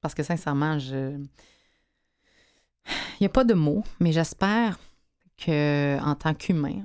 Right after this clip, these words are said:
on va être touché suffisamment pour, euh, que nos violences quotidiennes, et moi je ramène ça à nos violences quotidiennes,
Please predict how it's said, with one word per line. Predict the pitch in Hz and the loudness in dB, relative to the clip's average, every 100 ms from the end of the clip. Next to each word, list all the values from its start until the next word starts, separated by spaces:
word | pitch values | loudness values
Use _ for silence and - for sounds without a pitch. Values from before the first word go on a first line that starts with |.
| - | -10
on | 151 | -10
va | 147 | -10
être | 143 - 147 135 - | -14 -10 -10 -10 -8
touché | 180 - 175 | -6 -4 -4
suffisamment | 170 - 196 - 165 151 143 147 170 _ - | -6 -8 -10 -10 -6 -4 -4 -6 -10 _ -6
pour, | 151 143 | -6 -4
euh, | 151 147 147 143 147 _ _ _ _ _ _ _ | -6 -4 -6 -10 -14 _ _ _ _ _ _ _
que | - | -2
nos | 180 185 | 0 2
violences | 170 185 220 214 233 233 - | 0 0 2 0 0 -4 -4
quotidiennes, | 196 - 160 156 160 170 | -4 -4 -6 -4 -4 -4
et | |
moi | 170 247 | -2 -2
je | 226 | -2
ramène | 165 156 151 | -2 -2 -6
ça | - 165 | -6 -4
à | |
nos | 151 | -4
violences | 151 156 156 165 170 | -6 -6 -6 -6 -10
quotidiennes, | - 160 - 143 156 156 170 | -6 -6 -6 -12 -10 -8 -2